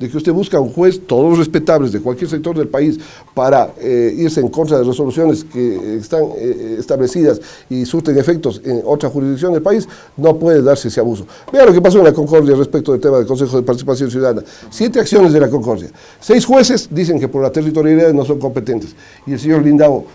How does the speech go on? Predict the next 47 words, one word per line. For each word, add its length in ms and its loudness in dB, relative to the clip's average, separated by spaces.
sí 200 -6
es 100 -4
competente. 720 -8
Es 140 -6
decir, 400 -4
ese 300 2
es 200 0
el 120 0
manoseo 540 4
y 80 4
el 80 4
abuso 300 0
de 40 -2
la 80 -2
justicia. 460 -10
Y 80 -8
eso 120 -4
tienen 280 2
que 40 -6
saber 200 4
los 120 4
ecuatorianos, 680 -2
tienen 240 -2
que 80 -2
saber 320 4
la, 200 0
la 120 6
gente 300 2
de 100 2
que 200 -6
así 220 -4
están 320 0
actuando. 400 0
Y 80 -2
eso 120 -4
tenemos 320 4
nosotros 360 -2
que 100 0
luchar 260 4
desde 220 4
nuestra 320 2
trinchera, 500 0
que 120 -2
es 20 2
la 60 0
Asamblea 280 4
Nacional. 320 2